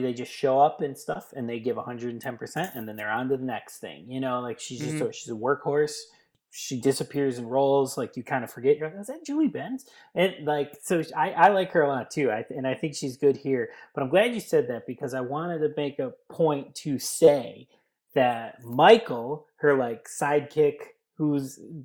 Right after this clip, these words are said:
Speaker 1: uh, the other guy in the, uh, missionary, the sort of the other guy that has the most dialogue besides her on the, on the good guy team. This guy, however, is a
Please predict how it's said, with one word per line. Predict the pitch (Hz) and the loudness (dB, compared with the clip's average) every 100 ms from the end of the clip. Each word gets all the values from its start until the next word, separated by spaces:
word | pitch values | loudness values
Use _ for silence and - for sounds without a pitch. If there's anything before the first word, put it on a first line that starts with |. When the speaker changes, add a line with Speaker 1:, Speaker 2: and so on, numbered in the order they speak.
| - 160 | -12 2
Speaker 1:
uh, | 143 123 120 | 4 4 -2
the | 117 127 | -2 -2
other | 139 | -2
guy | 135 135 131 131 131 - | -2 -2 -2 -2 -4 -4
in | 143 127 131 123 117 | -4 -4 -6 -8 -8
the, | 131 123 120 120 113 - | -6 -6 -6 -6 -8 -10
uh, | 127 117 120 120 | -8 -6 -8 -8
missionary, | 135 139 143 135 123 127 | 0 0 0 -6 -6 -6
the | 123 123 113 - - _ _ _ _ | -2 4 4 2 -16 _ _ _ _
sort | - 214 | 6 6
of | 170 | 8
the | 156 | 6
other | 143 | 4
guy | 131 127 | 0 -2
that | 123 120 - - | 0 -2 -4 -4
has | 127 113 | -4 -2
the | 127 | -2
most | 113 110 | -2 -2
dialogue | 113 107 104 101 | -6 -6 -6 -6
besides | - - 104 101 | -8 -10 -10 -10
her | - 101 - _ _ _ - | -10 -12 -14 _ _ _ -4
on | 123 113 | -4 -2
the, | 117 | -6
on | 131 | -6
the | 120 | -6
good | 110 113 | -2 -2
guy | 120 101 | 0 -4
team. | - 95 92 _ _ _ | -8 -16 -20 _ _ _
This | - 175 214 | 12 12 12
guy, | - 107 104 87 - | 4 0 0 -8 -18
however, | - 123 104 101 104 107 _ _ | 0 0 0 -2 -8 -12 _ _
is | 139 131 - 127 | 0 0 0 -8
a | 127 117 | -10 -10